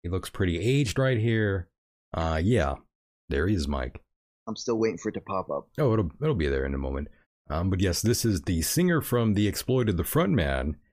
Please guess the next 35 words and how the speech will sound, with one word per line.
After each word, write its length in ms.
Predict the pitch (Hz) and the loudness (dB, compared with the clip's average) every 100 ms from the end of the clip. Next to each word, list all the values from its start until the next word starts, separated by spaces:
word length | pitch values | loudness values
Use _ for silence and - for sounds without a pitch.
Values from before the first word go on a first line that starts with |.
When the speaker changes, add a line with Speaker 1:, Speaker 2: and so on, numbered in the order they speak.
| _ _ - | _ _ -8
Speaker 1:
And 260 | 80 82 - | -4 -4 -2
yes, 220 | 104 73 | 0 0
he 120 | - 107 | 2 2
was 180 | 92 | 2
ha-, 240 | - 135 160 | 2 0 2
he 140 | 113 | 2
was 140 | 110 92 | 2 2
on 280 | 139 180 | 2 2
stage 340 | 185 123 120 107 | 2 2 2 2
and 80 | 95 | 0
he 60 | |
collapsed 760 | 90 107 101 143 101 - - - _ _ | 0 0 2 2 0 -4 -12 -16 _ _
with 140 | 90 85 | -2 0
a 160 | 76 | 0
suspected 640 | 76 76 - - 143 135 95 | 0 -2 -2 -2 -2 0 0
Speaker 2:
Oh, 40 | |
yeah. 60 | 82 | 2
Speaker 1:
heart 220 | 139 151 | 2 2
attack 360 | - 113 107 | 2 0 0
midway 420 | 101 113 123 110 104 | 0 0 2 2 2
through, 480 | - 95 85 73 - _ _ _ _ - | 2 2 2 0 -4 _ _ _ _ -6
uh, 120 | 60 | -6
performing 680 | - 101 - 117 110 90 76 | -4 -4 0 2 4 2 0
a 240 | 67 76 | 0 -2
show. 600 | 73 - 147 127 80 69 | 0 2 4 4 2 0
And 160 | 76 110 | 2 2
you 60 | |
can 140 | 139 139 | 4 2
see 280 | - 180 214 | 0 0 2
that 340 | 92 65 - _ _ _ | 2 0 -6 _ _ _
actually 460 | - 101 113 104 101 | -6 -2 0 2 2
on 180 | 95 90 | 2 0
Twitter. 420 | - 160 190 87 | 0 2 2 2
There's 280 | 80 95 85 | 0 -2 -2
a, 160 | 65 | -4